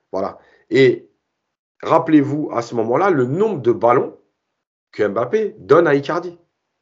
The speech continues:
Le nombre de buts que Icardi marque sur des passes d'Mbappé. Voilà. Moi, je dis que c'est lui qui a décrété à un moment donné que dans le quatre trois trois, il était mieux à gauche pour pouvoir rentrer sur son pied droit. Moi, je reste persuadé que c'est le limiter,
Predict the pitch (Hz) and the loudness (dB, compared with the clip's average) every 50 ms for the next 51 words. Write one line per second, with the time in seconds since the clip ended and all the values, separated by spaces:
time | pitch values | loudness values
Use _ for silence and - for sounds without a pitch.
0 | _ _ _ _ _ _ _ - 101 117 143 175 202 175 139 143 139 143 208 202 | _ _ _ _ _ _ _ -4 -2 2 4 4 4 4 4 2 2 0 -2 -8
1 | - - 135 123 123 - 120 117 131 170 202 190 185 190 185 - - 117 104 110 | -2 -2 -2 -2 -2 -4 -4 -4 -2 -4 -2 2 2 0 0 -2 -8 -6 -6 -6
2 | 113 110 - 175 180 151 143 151 147 139 147 143 147 131 127 127 _ _ _ _ | -6 -2 0 0 0 0 -2 -4 -2 -2 -4 -4 -4 -6 -12 -12 _ _ _ _
3 | _ _ _ - - - 104 104 - - - _ _ _ _ _ _ _ _ _ | _ _ _ -10 -8 -6 -6 -6 -6 -8 -16 _ _ _ _ _ _ _ _ _
4 | _ _ _ _ _ - - 131 165 185 170 127 123 127 113 107 117 123 117 - | _ _ _ _ _ -4 2 6 6 6 6 4 2 -4 -4 -6 -12 -14 -14 -16
5 | - - - 107 101 95 87 - - _ 87 90 110 131 175 233 226 - - 117 | -16 -10 -4 -4 -4 -4 -6 -10 -16 _ -14 -12 -8 -6 -6 -6 -4 -2 -2 -2
6 | - - - 104 92 123 135 131 - - 147 139 - 156 135 131 123 120 117 117 | -2 -4 -14 -8 -4 -4 -4 -4 -2 -2 -2 0 2 2 2 2 2 0 0 -2
7 | 107 104 110 107 107 101 - - _ _ _ _ _ _ _ _ _ _ - 120 | -2 -2 -4 -4 -4 -6 -10 -12 _ _ _ _ _ _ _ _ _ _ -2 2
8 | 123 156 160 160 156 - 139 - - - 135 127 127 - 131 131 123 113 113 104 | 4 4 2 2 2 -2 -4 -4 -2 -2 -2 -2 0 0 2 2 2 0 -2 -2
9 | - 113 110 117 131 120 117 - 101 113 107 - - - 87 - - 107 120 139 | -2 -2 0 2 2 2 2 2 0 -4 -6 -6 -10 -16 -16 -16 -12 -4 -2 -2
10 | 135 113 104 104 - - 82 - - 90 - - 87 - - 85 80 80 101 147 | 0 0 -2 -2 -2 -6 -8 -8 -8 -12 -10 -12 -12 -10 -8 -6 -2 0 0 -2
11 | - - - _ _ _ _ _ _ _ _ _ _ _ _ _ _ _ - - | -2 -4 -18 _ _ _ _ _ _ _ _ _ _ _ _ _ _ _ -4 2
12 | 123 156 170 160 135 120 123 123 - - 117 - - 120 117 127 127 - 110 98 | 4 6 6 6 4 2 -2 -4 -4 -8 -8 -6 -4 -6 -4 -4 -6 -6 -8 -12
13 | - - 95 95 95 95 110 131 165 180 170 151 131 131 139 139 - | -10 -8 -6 -6 -6 -6 -4 -4 -4 -4 -4 -6 -6 -8 -8 -8 -10